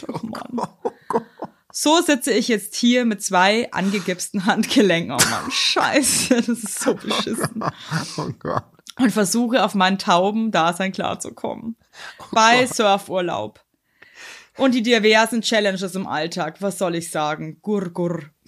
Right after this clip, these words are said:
Speaker 1: Ich versuche mich selbst mein Leben lang gerade nicht so ernst zu nehmen,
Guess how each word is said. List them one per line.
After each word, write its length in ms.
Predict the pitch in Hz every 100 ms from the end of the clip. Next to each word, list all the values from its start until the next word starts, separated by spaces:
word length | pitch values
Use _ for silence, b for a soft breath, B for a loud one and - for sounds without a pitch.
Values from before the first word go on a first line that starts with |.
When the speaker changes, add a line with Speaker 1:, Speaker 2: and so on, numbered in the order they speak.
| B B B 269 285
Speaker 1:
Ich 160 | 277
versuche 400 | 247 233 254 262
mich 220 | 226 233 220
selbst 500 | 226 226 247 - -
mein 180 | 196 185
Leben 340 | 208 226 220
lang 220 | 190 190
gerade 360 | 185 165 165 175
nicht 200 | 170 170
so 80 | 165
ernst 360 | 160 175 -
zu 80 | 160
nehmen, 380 | 151 147 165